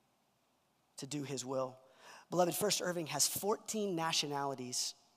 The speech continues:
first generation nationalities that we can count amongst the pastors. There might be more. We have men, women, doctors,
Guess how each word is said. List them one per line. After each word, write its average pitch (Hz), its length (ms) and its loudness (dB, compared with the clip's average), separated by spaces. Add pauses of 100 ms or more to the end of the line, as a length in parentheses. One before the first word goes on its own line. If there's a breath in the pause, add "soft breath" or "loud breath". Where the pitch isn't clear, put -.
first 165 180 -2
generation 156 440 0
nationalities 143 540 -2
that 147 120 -6
we 151 60 -6
can 156 180 -4
count 139 520 -4 (760 soft breath)
amongst 147 300 0
the 143 80 0
pastors. 127 480 -2
There 147 80 -2
might 156 220 0
be 156 80 -2
more. 143 320 -2 (640 soft breath)
We 170 100 2
have 143 200 2
men, 180 460 0 (220)
women, 180 480 0 (360)
doctors, 185 760 2